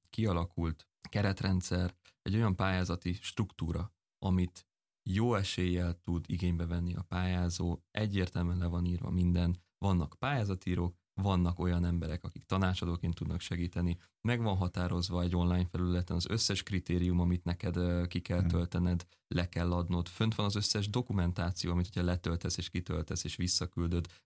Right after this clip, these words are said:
Speaker 1: már be vagy regisztrálva és elindul a folyamat. Ö, és itt jön a vállalkozói kultúra, amiben Magyarország sajnos le van maradva, hogy ez egy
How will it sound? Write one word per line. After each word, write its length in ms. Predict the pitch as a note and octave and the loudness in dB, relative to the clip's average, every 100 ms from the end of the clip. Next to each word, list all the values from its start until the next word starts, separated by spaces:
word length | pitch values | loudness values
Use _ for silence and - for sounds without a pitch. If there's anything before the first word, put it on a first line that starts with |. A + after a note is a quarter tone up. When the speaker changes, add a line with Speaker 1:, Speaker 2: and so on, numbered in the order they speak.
| G2 | 2
Speaker 1:
már 220 | G2 F#2+ | 4 4
be 100 | F2+ E2+ | 2 0
vagy 180 | E2+ | 0
regisztrálva 640 | F2 F2 F2+ - F2 E2+ E2+ | 0 0 -2 -2 -2 0 0
és 220 | F2+ F2 | -2 -2
elindul 380 | F2 F2 E2+ D2+ | 0 2 2 -2
a 60 | |
folyamat. 520 | E2 F#2 G#2 B2+ D3 - - - - - | -2 -2 0 0 -2 -6 -18 -18 -6 0
Ö, 220 | G2+ G2+ A2 _ _ | 2 2 0 _ _
és 120 | - B2+ | 0 0
itt 120 | A#2+ | 2
jön 100 | F2+ | 4
a 40 | |
vállalkozói 600 | F2+ F2 F2 F2 E2+ E2 D2+ | 4 4 2 0 -2 -4 -4
kultúra, 500 | - F#2+ - G2+ F#2 | -2 -2 -2 -2 0
amiben 240 | F2+ F2+ | 2 2
Magyarország 560 | F2+ F2 E2 F#2 - - | 2 2 0 -2 -4 -4
sajnos 380 | - E2+ D#2+ | -2 -2 -2
le 120 | F2 E2 | -4 -4
van 160 | D#2 | -2
maradva, 580 | D#2+ A2 A2+ A#2+ A#2 A#2+ _ _ - | -2 -2 -2 -2 -2 -4 _ _ -2
hogy 280 | G2 F#2+ - _ _ _ _ - | 2 2 -2 _ _ _ _ -2
ez 220 | A2+ G2 | 0 2
egy 200 | F#2+ | 0